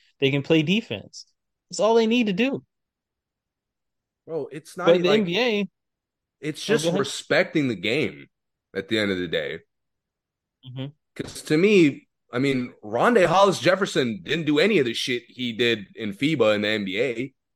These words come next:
Speaker 1: Yeah.
Speaker 2: And in the fucking N B A, he's like a cutting, like, undersized big.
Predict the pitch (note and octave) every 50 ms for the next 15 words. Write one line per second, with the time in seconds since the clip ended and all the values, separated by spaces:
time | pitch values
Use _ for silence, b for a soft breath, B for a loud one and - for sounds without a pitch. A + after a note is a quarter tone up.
0 | _ _ _ _ _ _ _ _ _ _ _ _ _ _ _ _ _ _ - A2+
1 | G#2+ A2+ A#2+ - _ _ _ _ _ _ - C#3+ D3+ E3 F3 E3 - G#3+ A3 -
2 | G#3 G3+ A3+ G#3+ F#3 A3+ A#3 G3+ - - F#3+ F3+ C3+ F#3 F#3+ F#3+ - D#3 A#2+ -
3 | - - - E3+ G3+ G#3+ G#3 G3+ G3 F#3 F3 D3+ - _ _ _ _ _ _ _
4 | _ _ D#3 D3+ D3 D3 C#3+ - - - C#3 E3+ G3 F#3+ F#3+ F3+ - - - F3+
5 | F#3 F#3 F3+ C#3 B2 G#2+ - E3 E3 G3 B3 A3+ - D2 C#2